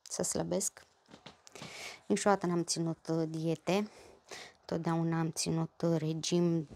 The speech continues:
din cauza sănătății. Dar așa că vreau eu să slăbesc pur și simplu, nu am ținut niciodată, pentru că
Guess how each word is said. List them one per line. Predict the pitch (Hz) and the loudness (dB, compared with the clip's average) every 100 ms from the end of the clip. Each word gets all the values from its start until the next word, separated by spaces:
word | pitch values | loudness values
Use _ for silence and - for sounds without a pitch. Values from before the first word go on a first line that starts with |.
| - _ _ _ - | -20 _ _ _ -6
din | 180 170 | -2 -2
cauza | - 165 160 156 | 0 -2 -2 -4
sănătății. | - 160 151 - 160 - - 240 233 - _ _ _ _ _ - - - - - - - - - - - - | -2 -2 -4 -4 -6 -4 -2 -2 -4 -18 _ _ _ _ _ -20 -20 -20 -20 -20 -20 -20 -20 -20 -20 -20 -12
Dar | - 180 175 | 2 4 6
așa | 175 165 208 196 185 | 4 2 4 2 0
că | - | -2
vreau | 180 190 190 | 0 4 4
eu | |
să | 185 185 | 2 -2
slăbesc | - 180 156 185 | -4 -2 -2 -2
pur | - 170 | -2 -4
și | 170 | -4
simplu, | 160 202 190 202 | -2 -2 0 2
nu | 202 202 202 | 4 4 4
am | 202 190 | 4 2
ținut | - 196 190 | 2 2 2
niciodată, | 190 185 208 220 - | 0 0 0 0 -2
pentru | 220 214 208 - | 0 0 0 -2
că | - - 214 214 208 208 | -8 0 4 4 4 2